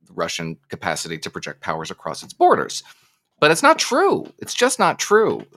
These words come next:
There is a small contingent in Congress that's blocking this thing, and they are not representative of the broader electorate. They're not even really representative of their partisan voters and their coalition. So if there was any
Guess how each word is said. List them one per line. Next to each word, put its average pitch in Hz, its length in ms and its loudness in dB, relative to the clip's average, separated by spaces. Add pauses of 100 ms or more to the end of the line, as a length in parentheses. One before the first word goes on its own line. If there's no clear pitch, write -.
(100)
There 127 160 6
is 131 140 4
a 123 100 4
small 147 580 4
contingent 147 540 -4
in 120 80 -4
Congress 139 460 0
that's 101 160 -6
blocking 90 440 -2
this 82 140 -8
thing, 104 220 -4
and 113 80 -2
they 95 60 0
are 92 80 -2
not 110 340 0
representative 113 720 -6 (540)
of 101 240 -2
the 98 80 -4
broader 101 340 4
electorate. 95 500 -2
They're 113 80 -10
not 277 200 -6
even 180 140 -8
really 185 200 -2
representative 135 580 -4
of 104 140 -16
their 98 140 -2
partisan 147 580 -6
voters 139 400 -6
and 92 80 -8
their 90 80 -10
coalition. 117 720 -6 (720)
So 117 600 4 (340)
if 127 240 0
there 139 100 6
was 117 220 2
any 127 500 2